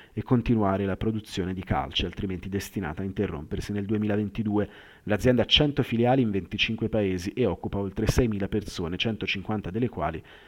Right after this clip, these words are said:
lavorano nella cava vicino all'abbazia. Il bisogno di intervenire sulla sorgente è emerso dieci anni fa, ma i monaci si sono sempre opposti, convinti che qualsiasi modifica del corso d'acqua avrebbe finito per alterare il gusto speciale della loro birra.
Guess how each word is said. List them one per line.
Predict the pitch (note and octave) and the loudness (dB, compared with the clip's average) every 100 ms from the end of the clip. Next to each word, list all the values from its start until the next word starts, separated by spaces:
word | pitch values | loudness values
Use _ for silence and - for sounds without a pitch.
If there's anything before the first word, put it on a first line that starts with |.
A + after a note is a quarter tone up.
| - - | -10 2
lavorano | A#2 G2+ E2 E2 F2+ | 2 4 0 -2 -2
nella | A2+ G#2+ | 0 0
cava | D2+ C#2 E2 | -2 -6 -6
vicino | F2+ G#2 - E2+ | -4 -2 -2 -2
all'abbazia. | F#2+ F#2 G2+ - - F#2 D#2+ - - - | -2 -2 -4 -6 -4 -2 -4 -8 -20 -12
Il | G2+ F2+ | -8 -4
bisogno | G2+ A#2 A2+ | 2 4 4
di | G2+ | 2
intervenire | G2 A2 G#2 B2+ A2+ | 0 0 4 4 4
sulla | - G#2+ | 4 0
sorgente | A2 G2+ B2 C3 A2+ | 0 2 4 4 2
è | |
emerso | G#2 G#2 - G#2+ | 2 4 4 4
dieci | A2 A2 A2+ | 4 4 2
anni | A2+ | 0
fa, | - D3 | 4 4
ma | F2+ | 4
i | F#2+ | 0
monaci | G#2+ G2+ F#2 | 0 -2 -4
si | E2+ | -6
sono | - F2+ | -6 -2
sempre | - A2 A2 | 0 2 2
opposti, | G#2+ - G2 - G#2 - - - | 0 0 -2 -2 -6 -6 -12 -20
convinti | - B2+ B2+ G#2+ F#2+ G2 | 0 2 4 2 0 -4
che | G2 | -2
qualsiasi | G#2 G2+ C3 C3 | -2 2 2 2
modifica | A2+ A#2+ - G2 | 2 0 -2 -2
del | G2 | -2
corso | A#2 - C#3 | -2 0 0
d'acqua | D#2+ - F#2+ | 0 -2 -2
avrebbe | F#2 G2+ | -2 -4
finito | A2 G2 G#2+ | -4 -4 -4
per | G#2+ G2+ | -2 -2
alterare | G2 A#2 E2+ F#2+ | 0 0 0 -2
il | G2 | -4
gusto | F#2+ - F2+ | -6 -6 -8
speciale | - - B2 - - F2+ | -4 0 0 0 -4 -4
della | G2 G2 | -2 0
loro | G2+ G2+ | 0 0
birra. | F#2 G2 F#2 | -2 -2 0